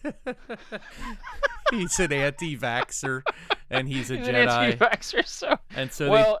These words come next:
Speaker 1: they, they put him
Speaker 2: like
Speaker 1: on
Speaker 2: I
Speaker 1: this
Speaker 2: said,
Speaker 1: crappy
Speaker 2: though,
Speaker 1: planet with this crappy village of people who can't protect themselves, with this amazing droid who saves the day at the end mysteriously.
Speaker 2: Yeah, he's, <laughs> he's like, "When you, when you fix this droid,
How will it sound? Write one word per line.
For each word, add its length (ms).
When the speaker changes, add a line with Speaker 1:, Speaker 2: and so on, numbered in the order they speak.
Speaker 1:
they, 120
they 80
put 200
him 80
Speaker 2:
like 60
Speaker 1:
on 40
Speaker 2:
I 40
Speaker 1:
this 100
Speaker 2:
said, 160
Speaker 1:
crappy 380
Speaker 2:
though, 100
Speaker 1:
planet 440
with 140
this 180
crappy 540
village 460
of 120
people 300
who 140
can't 200
protect 360
themselves, 500
with 180
this 180
amazing 800
droid 480
who 100
saves 380
the 100
day 300
at 100
the 160
end 260
mysteriously. 600
Speaker 2:
Yeah, 120
he's, 280
<laughs> 220
he's 140
like, 220
"When 260
you, 320
when 160
you 120
fix 300
this 240
droid, 440